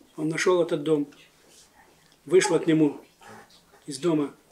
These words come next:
девушка, и он в, в, в ней увидел черты той самой, которую любил. Но оказалось, что это его дочь.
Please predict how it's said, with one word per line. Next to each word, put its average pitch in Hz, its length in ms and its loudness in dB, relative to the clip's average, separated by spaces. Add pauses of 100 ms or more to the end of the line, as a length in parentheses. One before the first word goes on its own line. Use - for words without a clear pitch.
(960)
девушка, 175 540 2 (800)
и 170 60 -8
он 156 140 -6
в, 131 60 -10
в, 147 580 0
в 143 40 -8
ней 185 180 6
увидел 156 240 2
черты 190 460 -2 (340)
той 156 160 0
самой, 165 440 0 (1200)
которую 165 520 -2 (300)
любил. 143 400 -4 (220)
Но 190 360 2 (600)
оказалось, 170 380 -2
что - 100 -8
это 160 100 -8
его 156 140 -2
дочь. 147 360 -4